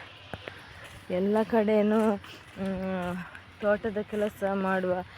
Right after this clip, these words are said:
ಮಿಷಿನ, ಮಿಷಿನದ್ದೇ ಶ-, ಶಬ್ದ ಕೇಳ್ತದೆ. ನದಿ ಆ ಬದಿ ಕೂಡ, ಆ, ತೋಟಕ್ಕೆ ಮಿಷಿನನ್ನು ಹಿಡಿತಾ ಇದ್ದಾರೆ ಎಲ್ಲ. ನಮ್ಮಲ್ಲಿ ಕೂಡ ಎರಡು ಮೂರು,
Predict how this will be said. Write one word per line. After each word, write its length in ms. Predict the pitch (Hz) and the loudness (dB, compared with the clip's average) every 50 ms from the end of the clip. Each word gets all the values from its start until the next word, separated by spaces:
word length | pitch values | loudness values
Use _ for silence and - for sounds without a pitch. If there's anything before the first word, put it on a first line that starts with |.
| - - - - - 202 | -18 -18 -12 -6 -2 -2
ಮಿಷಿನ, 420 | 202 196 - - 226 220 208 208 208 196 196 180 185 175 180 202 180 - - - - - - - 190 190 | -2 0 0 0 2 2 2 4 2 2 2 2 2 0 0 -2 -2 -4 -8 -14 -16 -16 -14 -8 -6 -4
ಮಿಷಿನದ್ದೇ 640 | 196 196 - - 226 214 214 202 190 196 175 196 196 190 185 - - | -4 -4 -2 -2 0 2 2 2 2 2 0 2 2 2 2 0 -4
ಶ-, 120 | - - - - - - - - - - - - - | -12 -18 -18 -18 -18 -18 -18 -18 -20 -20 -18 -6 0
ಶಬ್ದ 280 | - 208 180 175 175 214 214 190 - | 0 0 2 2 2 2 2 2 2
ಕೇಳ್ತದೆ. 500 | 202 196 202 196 - - 175 156 156 160 175 - - - - - - - 175 | 4 4 4 4 4 2 0 2 2 0 0 -2 -6 -14 -18 -12 -4 0 0
ನದಿ 260 | 175 175 175 202 202 196 196 185 | 2 2 4 8 8 10 10 10
ಆ 40 | 190 196 196 190 208 | 10 8 8 8 6
ಬದಿ 280 | 202 196 185 196 196 - - | 6 6 6 4 2 2 2
ಕೂಡ, 140 | 196 185 202 208 208 196 180 170 - - - - - - - - - - - - - - 190 | 0 4 4 6 6 4 2 0 -6 -6 0 0 0 0 -2 -20 -20 -20 -20 -20 -14 -8 -4
ಆ, 120 | 185 185 185 - | -4 -4 0 2
ತೋಟಕ್ಕೆ 400 | 208 196 185 - 196 170 - 180 185 190 | 4 4 4 4 0 0 0 0 0 0
ಮಿಷಿನನ್ನು 420 | 190 185 - 196 190 180 175 185 180 190 | 0 -2 -2 -2 -2 0 0 0 0 0
ಹಿಡಿತಾ 320 | 175 190 190 - - 165 165 175 | -2 -2 -2 -2 0 0 0 0
ಇದ್ದಾರೆ 340 | 156 160 151 156 165 170 185 165 - - - - - - - - - - - - 185 185 | 0 0 -2 0 -2 -4 -6 -6 -8 -16 -20 -20 -20 -20 -20 -20 -18 -16 -10 -4 -2 0
ಎಲ್ಲ. 280 | 190 202 208 226 233 233 233 208 - 180 - - - - - - - - - - - - - - - - - - - - - - 190 | 2 4 6 6 8 8 8 6 6 4 -2 -10 -12 -14 -16 -18 -20 -20 -20 -20 -20 -20 -20 -18 -18 -16 -16 -16 -16 -16 -10 -6 -4
ನಮ್ಮಲ್ಲಿ 400 | 190 196 214 220 220 220 214 196 180 | 0 2 4 4 6 6 4 4 2
ಕೂಡ 140 | 202 190 190 190 190 196 | 2 4 6 6 6 6
ಎರಡು 240 | 190 196 202 190 196 190 196 196 | 6 6 6 6 4 4 4 4
ಮೂರು, 280 | 196 196 196 190 185 | 6 6 6 6 4